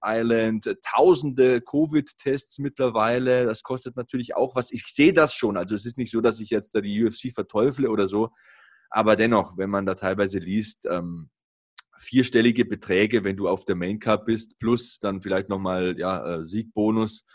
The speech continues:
dass du so mit Mühe und Not auf zwanzigtausend kommst und du kannst vielleicht ein- oder zweimal kämpfen im Jahr, dann ist das schon ein bisschen mager, wenn du jetzt nicht Fight of the Night ein-, abräumst oder Knockout of the Night und dann nochmal fünfzigtausend mit nach Hause nimmst. Und zuletzt hat ja auch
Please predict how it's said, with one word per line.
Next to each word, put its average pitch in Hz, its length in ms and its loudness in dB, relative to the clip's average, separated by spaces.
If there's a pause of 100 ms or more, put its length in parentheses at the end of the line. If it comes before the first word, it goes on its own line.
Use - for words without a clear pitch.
(220)
dass 90 140 -16
du 98 80 -10
so 98 360 2
mit 95 200 -4
Mühe 110 200 2
und 98 100 -2
Not 107 240 0
auf 92 120 -2
zwanzigtausend 104 880 -4
kommst 95 400 -14
und 90 80 -14
du 90 60 -14
kannst 92 240 -12
vielleicht 92 280 -6
ein- 98 200 -6
oder 95 180 -4
zweimal 95 380 -4
kämpfen 104 380 -10
im 92 120 -8
Jahr, 87 300 -4 (300)
dann 107 200 0
ist - 280 -6
das 123 260 0
schon 120 240 -2
ein 117 80 -2
bisschen 117 340 -2
mager, 104 380 4
wenn 104 140 2
du 104 40 4
jetzt 104 160 0
nicht 110 160 -6
Fight 107 240 2
of 107 120 -6
the 104 100 -4
Night 107 340 0
ein-, 120 260 0
abräumst 117 600 0
oder 95 420 2
Knockout 113 460 0
of 113 160 -2
the 107 80 -6
Night 107 320 -2
und 98 100 -10
dann 101 80 -2
nochmal 110 220 -2
fünfzigtausend 110 640 -6
mit 113 120 -8
nach 92 120 -10
Hause 110 260 -2
nimmst. 104 260 -8 (500)
Und 127 200 6
zuletzt 127 300 4
hat 127 100 4
ja 127 80 6
auch 117 260 6